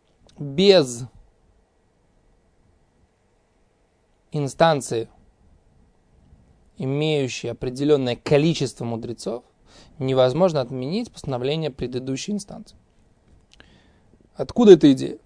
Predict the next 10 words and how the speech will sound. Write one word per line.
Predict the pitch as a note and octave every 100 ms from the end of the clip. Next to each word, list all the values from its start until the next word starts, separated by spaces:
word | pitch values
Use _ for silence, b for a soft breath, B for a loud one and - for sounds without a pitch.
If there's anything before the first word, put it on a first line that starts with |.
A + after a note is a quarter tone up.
| _
Вот | D#3+ F#3+
это | G3
вот | E3 D#3+ - - _ -
то, | E3 E3+
что | - D3+ C3+ -
Гемара | C#3 C3+ B2 C3
сейчас | - B2+ A#2+ - _ -
задаст | C3+ C3 B2 C3 -
нам | C#3 B2+
вопрос | B2+ C3+ B3+ D4+ -